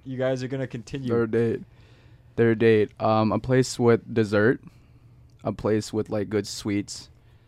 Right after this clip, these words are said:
Speaker 2: 'Cause girls love sweets. Um,
Speaker 1: That's generalizing.
Speaker 2: some girls like sweets. A place with a good dessert.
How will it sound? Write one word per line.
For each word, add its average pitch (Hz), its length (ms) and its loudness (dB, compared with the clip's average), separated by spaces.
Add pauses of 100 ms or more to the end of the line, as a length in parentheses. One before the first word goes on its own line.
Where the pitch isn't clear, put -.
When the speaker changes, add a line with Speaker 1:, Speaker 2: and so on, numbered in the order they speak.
(640)
Speaker 2:
'Cause - 140 -20
girls 101 300 -6
love 98 180 -4
sweets. - 500 -8 (300)
Um, 92 640 -4
Speaker 1:
That's - 200 -16
generalizing. - 640 -20 (1300)
Speaker 2:
some 117 420 2
girls 101 480 2
like 95 200 -2
sweets. 98 560 -6
A 120 160 -2
place 165 320 4
with 190 120 6
a 175 40 4
good 131 260 2
dessert. 113 480 4